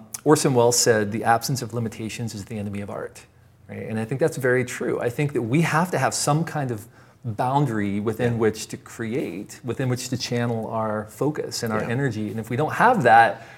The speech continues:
Speaker 1: then it's really difficult to make any kind of progress.
Speaker 2: Yeah.
Speaker 1: And so disciplines and rituals and, uh, you know, having somebody to set those boundaries for you
Speaker 2: Yeah.
Speaker 1: as a creative can be really helpful, especially if you're not good at setting those boundaries for yourself. It can be helpful to have somebody else who helps you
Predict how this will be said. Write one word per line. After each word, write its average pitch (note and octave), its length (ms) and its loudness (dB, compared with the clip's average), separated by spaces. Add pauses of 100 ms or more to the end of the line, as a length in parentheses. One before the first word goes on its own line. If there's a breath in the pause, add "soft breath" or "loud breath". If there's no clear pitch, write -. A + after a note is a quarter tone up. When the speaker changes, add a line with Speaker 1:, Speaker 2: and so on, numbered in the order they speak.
(220 loud breath)
Speaker 1:
then C#3 120 0
it's C3+ 160 -2
really C#3 260 2
difficult B2+ 720 -2
to A2 280 -6
make A#2+ 220 -6
any A#2 140 -4
kind G2 220 -8
of F#2+ 100 -8
progress. - 720 -12
Speaker 2:
Yeah. - 140 -8
Speaker 1:
And A2+ 140 -6
so A#2+ 200 -2 (260 loud breath)
disciplines E3 640 2
and G#2+ 300 -6
rituals C#3 720 0 (120)
and, G#2+ 500 -4 (500 loud breath)
uh, G#2 520 2 (100)
you C3 80 -4
know, G#2+ 240 -2 (240)
having C3 560 2
somebody C3+ 560 2
to A2 80 -2
set - 320 0
those B2 200 -2
boundaries A2+ 500 -4
for A2 260 -2
you F3 280 0
Speaker 2:
Yeah. - 140 -8
Speaker 1:
as A#2+ 140 -4
a B2+ 60 -6
creative A#2+ 520 -4
can C#3 120 -6
be B2+ 100 -2
really B2 360 -2
helpful, A#2 340 -4
especially C3+ 340 -4
if - 80 -12
you're B2 80 -4
not B2 140 -4
good A#2 120 -4
at - 80 -6
setting A#2 280 -6
those G#2 160 -6
boundaries A2 420 -4
for - 80 -14
yourself. A2 440 -6
It C3 40 -12
can A#2+ 100 -10
be - 60 -4
helpful A#2+ 260 -2
to A2 60 -6
have A2+ 100 -8
somebody A2+ 360 -4
else A#2 200 -2
who B2+ 80 -8
helps - 360 -6
you G#2+ 260 -4